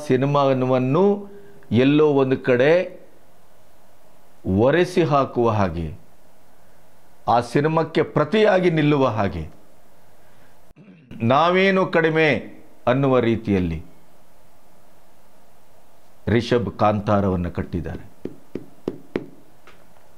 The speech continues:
ಕಾಂತಾರದ ಕಥೆಯ ಒಂದು ಬಿಂದುವನ್ನು ನಾನು ಹೇಳಬಾರದು. ಯಾರೋ ಒಬ್ಬರು ವಿಮರ್ಶಕರು ಹೇಳಿದರು, "Package is very good."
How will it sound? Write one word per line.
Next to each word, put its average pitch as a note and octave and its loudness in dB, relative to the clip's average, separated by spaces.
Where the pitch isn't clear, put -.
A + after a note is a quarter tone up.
ಕಾಂತಾರದ D#3+ 4
ಕಥೆಯ D#3 4
ಒಂದು D#3+ 4
ಬಿಂದುವನ್ನು D#3+ 4
ನಾನು C#3+ 4
ಹೇಳಬಾರದು. B2 2
ಯಾರೋ F3 6
ಒಬ್ಬರು F3 4
ವಿಮರ್ಶಕರು E3 4
ಹೇಳಿದರು, B2+ 2
"Package F3+ 4
is E3+ 4
very F3 6
good." F3 6